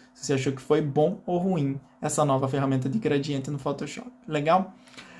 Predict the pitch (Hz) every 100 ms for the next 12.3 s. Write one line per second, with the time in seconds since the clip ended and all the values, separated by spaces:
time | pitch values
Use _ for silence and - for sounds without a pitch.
0 | - - - _ - 233 214 202 - 160
1 | 156 - 147 135 151 139 139 139 131 135
2 | 131 131 131 131 135 139 135 127 139 143
3 | 143 160 156 156 143 143 - 151 202 170
4 | 165 151 151 135 131 131 131 131 131 131
5 | 139 139 143 143 160 143 165 - - -
6 | - 165 180 208 180 208 214 208 180 165
7 | 160 170 175 170 - 170 165 180 185 -
8 | 214 202 196 190 - 196 170 151 135 127
9 | - - - - - - - 202 208 226
10 | 214 196 190 190 202 - - 214 254 175
11 | 147 139 156 175 135 135 139 135 165 220
12 | - 180 214